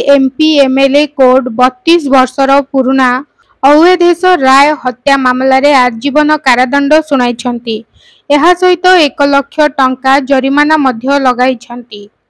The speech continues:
ଏହାଛଡ଼ା ଅନ୍ୟ ଏକ ମାମଲାରେ କୋଡ଼ିଏ ହଜାର ଟଙ୍କା ଅତିରିକ୍ତ ଜରିମାନା ଲଗାଇଛନ୍ତି। ଏହି ଅର୍ଥରାଶି ଧାର୍ଯ୍ୟ ସମୟରେ ପଇଠ ନ କଲେ ଅଧିକ ଛଅ ମାସ ଜେଲ୍ ଭୋଗିବେ ବୋଲି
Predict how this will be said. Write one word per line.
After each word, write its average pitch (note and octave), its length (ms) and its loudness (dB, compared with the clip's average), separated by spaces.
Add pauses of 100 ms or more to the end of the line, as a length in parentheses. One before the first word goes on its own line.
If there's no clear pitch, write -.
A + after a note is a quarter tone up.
(680)
ଏହାଛଡ଼ା F4 580 2
ଅନ୍ୟ D4+ 320 0
ଏକ E4 160 -4 (100)
ମାମଲାରେ C#4 600 0
କୋଡ଼ିଏ C#4 380 -2
ହଜାର C4 360 -2 (100)
ଟଙ୍କା B3+ 400 -2
ଅତିରିକ୍ତ C4 500 -4 (200)
ଜରିମାନା B3+ 500 -2
ଲଗାଇଛନ୍ତି। A#3+ 800 -6 (540)
ଏହି D4 260 2
ଅର୍ଥରାଶି E4+ 720 0
ଧାର୍ଯ୍ୟ C#4+ 460 0
ସମୟରେ C#4+ 600 0
ପଇଠ C4 340 -2 (100)
ନ C4 120 -2 (120)
କଲେ D4+ 340 0 (480)
ଅଧିକ C#4+ 360 2 (120)
ଛଅ D#4 260 0
ମାସ C#4+ 280 -2 (220)
ଜେଲ୍ D4 320 0
ଭୋଗିବେ C#4 440 0
ବୋଲି C#4+ 320 0